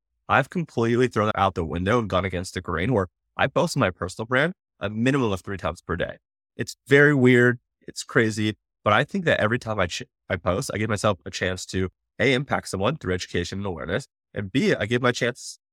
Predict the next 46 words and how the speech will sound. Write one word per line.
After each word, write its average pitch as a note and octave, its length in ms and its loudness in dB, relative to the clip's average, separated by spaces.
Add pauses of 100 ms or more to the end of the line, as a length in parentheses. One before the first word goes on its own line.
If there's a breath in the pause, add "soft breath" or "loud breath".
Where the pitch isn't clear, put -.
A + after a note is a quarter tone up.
(340)
to - 80 -8
go A#2+ 140 0
viral, A2+ 340 2
right? G#2 220 0
Like, G#2 100 -2
I G2+ 60 2
give A#2 160 0
myself B2 340 2 (140)
the G#2 80 -2
ability G#2 560 0
to F#2+ 160 -4
be F2+ 160 -4
seen. - 400 -8 (400)
So B2+ 180 0
for G#2 180 -4
me, F#2 380 0
it's - 180 -6 (200)
the G2 60 -2
baseball F2 360 -4
metaphor A2+ 320 0
of A#2 60 0
I F#2 140 0
want G#2+ 320 0
more F#2+ 400 2 (100)
at - 140 -16
bats. - 380 -2 (240)
And D3 100 0
it's - 120 -2
okay C#3 260 2
if F#3+ 120 -2
I F#2+ 140 4
only G2 280 -2 (300)
hit B2+ 220 -4
two G#2+ 200 -2
or F#2+ 100 0
three F#2+ 480 0
or G2+ 80 -4
get F#2+ 120 0
on F#2+ 120 0
base F#2 220 -2
two - 100 -8
or G2 60 -2
three G2 160 -6
times, E2+ 340 -2
right? F2 100 2
Like, F#2 180 2